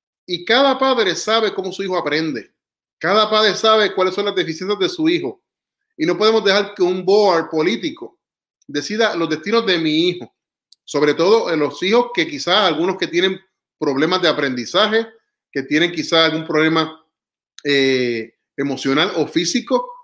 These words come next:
eh, y estamos trabajando duro con eso.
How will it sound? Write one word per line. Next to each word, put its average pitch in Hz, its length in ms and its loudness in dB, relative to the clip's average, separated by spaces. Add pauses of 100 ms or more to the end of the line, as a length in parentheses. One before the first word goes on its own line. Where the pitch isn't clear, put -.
(260)
eh, 127 500 0
y 151 60 -2
estamos 220 300 0
trabajando 190 420 2
duro 202 260 4
con 147 160 0
eso. 131 340 -2